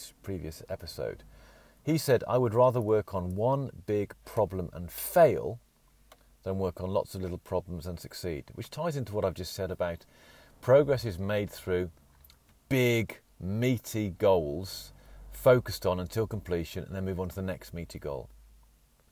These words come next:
Our hard wiring, our hard wiring, our psychology, our neurology sets us up for wanting to be distracted by the trivia,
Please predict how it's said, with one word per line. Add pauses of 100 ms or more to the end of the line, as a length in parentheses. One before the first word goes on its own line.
(160)
Our
hard
wiring, (100)
our
hard
wiring,
our
psychology,
our
neurology (640)
sets
us
up
for (720)
wanting
to
be
distracted (180)
by
the
trivia,